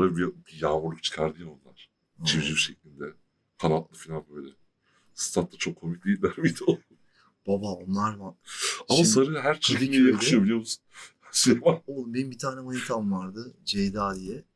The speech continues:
Speaker 2: Bu da neredeyse stadyumun altında oturuyordu, tamam mı? Yıllar evvel. O zaman o hani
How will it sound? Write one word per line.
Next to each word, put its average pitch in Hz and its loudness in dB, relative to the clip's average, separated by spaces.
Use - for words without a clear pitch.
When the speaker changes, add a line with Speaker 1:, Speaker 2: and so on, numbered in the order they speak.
Speaker 2:
Bu 123 -2
da 117 -2
neredeyse 143 2
stadyumun 131 0
altında 123 -4
oturuyordu, 98 -2
tamam 135 -4
mı? 90 -8
Yıllar 107 0
evvel. 101 -8
O 107 -2
zaman 110 0
o 113 0
hani 117 0